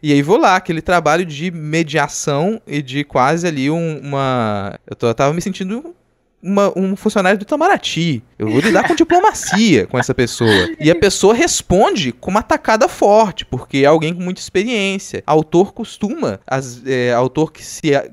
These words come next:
que se entende numa condição privilegiada, numa condição superior, costuma ser muito violento com quem edita. Costuma, talvez, é, e eu ia até jogar nisso agora pra, pra vocês, já perguntando também sobre o que editor não faz, sobre o que, o que quem edita não faz. E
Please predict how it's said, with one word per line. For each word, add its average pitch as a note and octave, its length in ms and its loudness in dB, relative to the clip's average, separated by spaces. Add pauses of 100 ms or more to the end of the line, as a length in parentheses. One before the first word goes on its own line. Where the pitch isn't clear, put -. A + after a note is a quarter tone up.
que G#2+ 360 -6 (120)
se - 200 -8
entende C3+ 760 -8
numa A2 180 -8
condição G#2+ 400 -6
privilegiada, G2+ 1040 -2
numa G2 260 -6
condição G2+ 340 -6
superior, B2 560 2
costuma E3+ 340 -6
ser - 140 -6
muito F3 220 -6
violento D3+ 580 0 (120)
com A#2+ 120 -4
quem A#2+ 220 -2
edita. G2 400 -4 (180)
Costuma, C#3 360 -2
talvez, D#3 260 2 (220)
é, D3 180 4
e C#3 140 4
eu D#3 280 4
ia D#3+ 60 6
até F3 160 0
jogar D#3+ 300 2
nisso C#3+ 200 -6
agora A#2+ 220 2
pra, G#2+ 540 2 (260)
pra A2 120 -2
vocês, G#2+ 600 -4
já C3+ 400 0
perguntando F3 540 -2
também F3+ 220 -2
sobre F#3 200 -6
o F#3 40 -10
que F3 200 -4
editor E3+ 360 0
não F3+ 180 -4
faz, G#2 320 -2
sobre B2+ 140 -12
o - 120 -20
que, - 200 -6
o F#3+ 100 -2
que - 160 -14
quem A3 220 -4
edita D#3+ 340 -4
não E3 220 -4
faz. F#2 500 -4
E D#3+ 160 -2